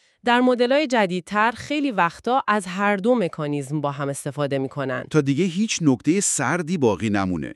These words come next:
Speaker 1: درسته. پس وقتی غذا یک نواخت گرم نمیشه،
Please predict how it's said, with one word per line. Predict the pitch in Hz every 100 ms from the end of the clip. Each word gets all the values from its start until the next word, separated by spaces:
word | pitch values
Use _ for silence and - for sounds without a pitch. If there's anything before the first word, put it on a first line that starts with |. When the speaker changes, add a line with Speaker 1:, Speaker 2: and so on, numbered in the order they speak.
| 175
Speaker 1:
درسته. | 185 156 135 - - - - _ _ - - -
پس | 285 -
وقتی | 302 - 320 -
غذا | 175 170 208
یک | 220 180 -
نواخت | 165 143 147 -
گرم | 175 156 160
نمیشه، | 156 151 - 233 208